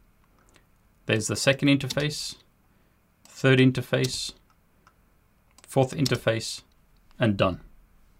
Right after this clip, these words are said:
Now there are more interfaces than that on the switch. A whole bunch of interfaces are available on the switch. But what I wanted to show you is that you can run Linux scripts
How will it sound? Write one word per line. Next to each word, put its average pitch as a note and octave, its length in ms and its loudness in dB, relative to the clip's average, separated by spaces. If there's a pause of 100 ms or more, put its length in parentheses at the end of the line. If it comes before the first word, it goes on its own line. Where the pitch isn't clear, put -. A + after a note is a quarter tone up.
(1120)
Now A#2 80 6
there B2 140 12
are B2 40 12
more D3 300 10
interfaces B2 680 4
than G#2 260 2
that A2+ 280 2 (100)
on A#2 180 2
the G#2 120 -2
switch. - 640 -2 (1700)
A B2+ 60 4
whole D3+ 260 8
bunch B2 240 10
of B2 80 0
interfaces A2 760 2 (960)
are A#2 140 10
available G#2+ 360 6
on G2+ 100 2
the G2 80 -2
switch. - 400 -6 (400)
But A2+ 100 0
what G#2+ 180 10
I D#3 60 12
wanted D#3 240 10
to B2 60 4
show C#3 240 6
you A#2+ 200 6
is G2 160 2
that - 240 0
you B2 140 6
can C3+ 320 4
run A2+ 260 8
Linux A#2+ 400 4
scripts - 640 -4